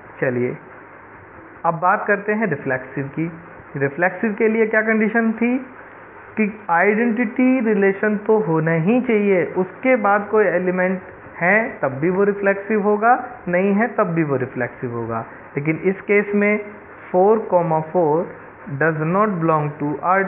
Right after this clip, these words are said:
टू, तो it is not a reflexive, हम कहेंगे कि ये भी reflexive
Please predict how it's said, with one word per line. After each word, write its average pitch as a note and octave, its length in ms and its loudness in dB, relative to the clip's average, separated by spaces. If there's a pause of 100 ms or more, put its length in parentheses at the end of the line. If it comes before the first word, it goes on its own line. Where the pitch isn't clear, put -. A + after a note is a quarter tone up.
टू, A3 100 2 (480)
तो E3 100 -2
it E3+ 200 -4
is G3+ 200 0 (140)
not D3 260 0
a A3+ 80 2 (380)
reflexive, B2+ 720 -2 (300)
हम C3 160 -6
कहेंगे D#3+ 480 0 (420)
कि D3 100 -2 (100)
ये C#3+ 80 2
भी D#3 180 -2
reflexive D3+ 720 -2